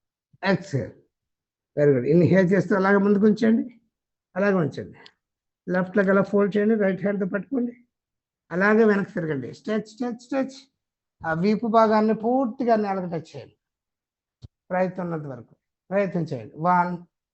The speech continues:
టూ, త్రీ, ఫోర్, ఫైవ్. నిండు శ్వాస తీసుకొని తీశాను. శ్వాస తీసుకుంటూ రిలాక్స్.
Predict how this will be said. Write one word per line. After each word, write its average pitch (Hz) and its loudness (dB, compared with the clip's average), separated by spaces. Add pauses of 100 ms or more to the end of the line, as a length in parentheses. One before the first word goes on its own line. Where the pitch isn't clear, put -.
(640)
టూ, 185 -6 (1080)
త్రీ, 185 -2 (1120)
ఫోర్, 180 2 (920)
ఫైవ్. 127 -2 (760)
నిండు 240 -2
శ్వాస 175 2
తీసుకొని 151 -6
తీశాను. - -10 (2250)
శ్వాస 117 -6
తీసుకుంటూ 165 -6
రిలాక్స్. 117 -6